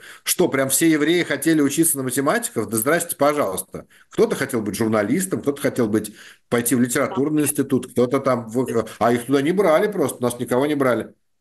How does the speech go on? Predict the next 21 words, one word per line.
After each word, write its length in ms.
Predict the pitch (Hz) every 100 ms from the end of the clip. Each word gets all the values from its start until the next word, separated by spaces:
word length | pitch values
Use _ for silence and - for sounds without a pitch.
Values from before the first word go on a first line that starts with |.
| _ _
А 140 | 117 127
в 80 |
Израиле? 760 | 135 147 202 269 247 131 101 104 _ _ _ -
О, 60 |
ужас! 720 | 156 214 240 180 104 - - _
Вы 100 | 95
знаете, 280 | 101 170 220
что 140 | -
я 80 | 170
выяснил 300 | 160 151 139
в 60 | 131
Израиле? 460 | 131 123 92 85 _ _ _ _
В 80 | -
Израиле 400 | 113 131 220 202
евреев 500 | 147 147 139 233 226
берут. 640 | 190 226 262 269 - - _ _
<laughs> 160 | _
На, 160 | 127 165
на 160 | 240 220
сценаристов 840 | - 202 151 139 254 277 214 196
учиться, 520 | 196 - - - -